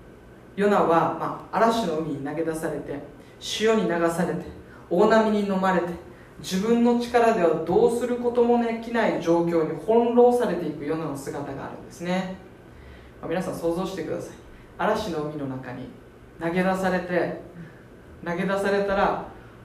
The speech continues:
もうもがくことしかできないと思うんですね。自分でその状況を変えることができない。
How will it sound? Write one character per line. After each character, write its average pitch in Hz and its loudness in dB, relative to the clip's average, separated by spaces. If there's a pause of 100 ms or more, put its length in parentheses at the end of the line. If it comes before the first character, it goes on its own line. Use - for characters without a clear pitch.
も 180 -2
う 180 2
も 208 4
が 247 6
く - -6
こ 220 -4
と 185 -8
し - -8
か 143 -4
で 151 -6
き 156 -10
な 170 -4
い 175 -2
と 170 -6
思 139 -8
う 131 -10
ん 135 -12
で 135 -16
す - -18
ね。 165 -10 (480)
自 185 -4
分 247 2
で 240 0
そ 240 -4
の 240 2
状 208 2
況 180 -2
を - -4
変 190 0
え - -2
る 202 2
こ 214 -2
と 214 -2
が 180 -2
で 165 -4
き 175 -10
な 160 -6
い。 - -10